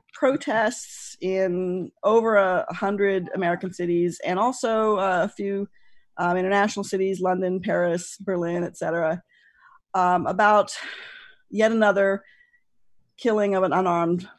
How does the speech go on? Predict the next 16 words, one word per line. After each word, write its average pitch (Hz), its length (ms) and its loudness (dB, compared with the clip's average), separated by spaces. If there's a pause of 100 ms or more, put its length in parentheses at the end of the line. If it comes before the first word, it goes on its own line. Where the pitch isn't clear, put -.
(100)
Black 185 300 0
man. 151 460 -6 (920)
And 175 560 0 (460)
this 202 240 0
is 185 300 -4 (320)
unfortunately 196 500 -4
not 180 160 -2
the 190 80 -12
first 220 260 -2
time 202 200 -2
this 196 140 -6
has 185 100 -8
happened, 175 680 -2
and 165 260 -4
I 165 100 -2
wish - 600 -6